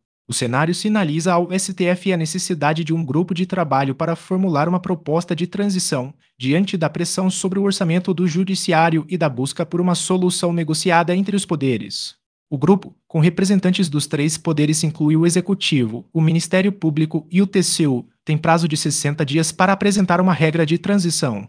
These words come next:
No horizonte, pode surgir uma lei nacional para regulamentar o tema, com o S T F fortalecendo balizas constitucionais, enquanto se busca uma implementação gradual que minimize o impacto financeiro no judiciário.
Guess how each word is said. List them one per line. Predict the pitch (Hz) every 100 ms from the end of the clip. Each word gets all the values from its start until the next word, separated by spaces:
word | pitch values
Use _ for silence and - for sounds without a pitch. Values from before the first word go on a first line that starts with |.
| _ _ _
No | 131
horizonte, | 135 135 165 196 190 165 - _
pode | 190 196 196
surgir | - 202 160
uma | 175 175
lei | 143 156
nacional | 170 - 151 156
para | 160 156
regulamentar | 143 185 196 190 190 180 170
o | 160
tema, | 165 139 117 - _ _
com | 196
o | 185
S | 185
T | 185
F | 165 175 190
fortalecendo | - 190 208 190 - 180
balizas | 151 165 156 147 160
constitucionais, | - 220 220 202 190 - 180 135 131 131 - - -
enquanto | - 165 160
se | 156 180
busca | 135 151 -
uma | 185 196
implementação | 190 196 190 185 165 - 180
gradual | 160 180 190 196 165 170
que | 175
minimize | 175 208 196 175 175
o | 202
impacto | 190 147 165 - 175
financeiro | - 180 160 - 160 156
no | 151
judiciário. | 143 185 185 - 135 107 101 117